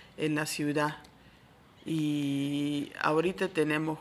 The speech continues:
como doce iglesias, tanto en el campo como en la ciudad.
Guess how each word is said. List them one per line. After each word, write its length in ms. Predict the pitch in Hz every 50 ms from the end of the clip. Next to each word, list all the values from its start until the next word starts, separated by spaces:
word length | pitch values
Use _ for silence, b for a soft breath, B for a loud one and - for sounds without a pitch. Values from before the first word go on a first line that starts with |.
| - -
como 340 | 156 151 151 147 143 143
doce 480 | 143 - 165 170 175 170 - - 175 165
iglesias, 640 | 156 147 156 156 160 165 165 - - 214 208 202 196 -
tanto 260 | 160 156 156 156 160
en 140 | 156 156 156
el 120 | 143 143
campo 380 | - - 151 156 156 151 160 156
como 340 | - - 147 143 143 143 143
en 140 | 139 139 139
la 100 | 139 139
ciudad. 420 | - - 135 131 123 131 127